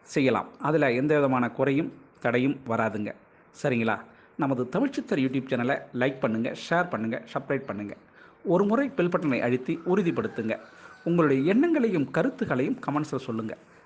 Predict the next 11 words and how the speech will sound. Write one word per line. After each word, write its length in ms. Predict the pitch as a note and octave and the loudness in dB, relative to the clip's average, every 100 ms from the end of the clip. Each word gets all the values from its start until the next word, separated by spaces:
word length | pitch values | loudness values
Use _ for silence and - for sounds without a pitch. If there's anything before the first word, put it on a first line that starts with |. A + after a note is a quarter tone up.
| _ | _
அப்பதான் 380 | A#2+ D#3+ G#3+ B3 | -2 0 2 2
நம்ம 160 | C3 C3 | 0 -2
கொடுக்குற 340 | E3+ D#3+ C#3 | -4 -4 -2
ஆடியோ, 340 | B2+ D3 C3 A2+ | -2 -2 -2 -2
வீடியோ 320 | D3 E3 A3+ A#3 | -2 0 -2 -4
உங்களுக்கு 400 | D#3 C#3 B2 - A2+ | -4 -2 -2 -6 -12
உடனுக்குடன் 640 | D3 F3 G#3+ - D3+ F#3+ - | -6 -4 -4 -6 -6 -6 -4
கிடைக்கும். 400 | A2+ G2+ A2 - - _ - _ | -6 -6 -12 -14 -20 _ -20 _
சரிங்களா? 400 | - B2+ A#2+ A2 - - - - - | -4 0 0 -2 -4 -20 -20 -20 -8
வாங்க, 360 | C3 B2 G#2+ D#2+ - - - - - _ | -2 -2 -2 -8 -14 -20 -20 -20 -20 _
இப்ப 260 | F3 F3 | -4 0